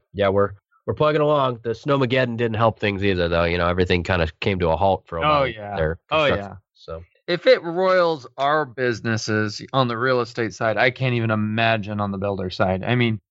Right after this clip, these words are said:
Speaker 2: 'cause we can at least sit in a snowed in, you know, house and call and, and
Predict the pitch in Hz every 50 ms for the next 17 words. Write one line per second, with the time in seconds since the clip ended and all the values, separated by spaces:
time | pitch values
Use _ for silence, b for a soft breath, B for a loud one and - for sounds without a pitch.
0 | _ _ _ _ - - 123 135 190 196 - 180 151 127 98 135 156 156 147 -
1 | - - 156 - - 123 123 120 113 110 107 101 - _ _ - - - - 147
2 | 147 139 135 131 135 131 127 123 120 110 - - 120 120 113 110 107 104 104 120
3 | 139 147 143 127 123 123 117 - - 120 110 104 101 - _ _ _ _ - -
4 | 135 131 127 127 131 127 110 107 107 98 - - 110 110 104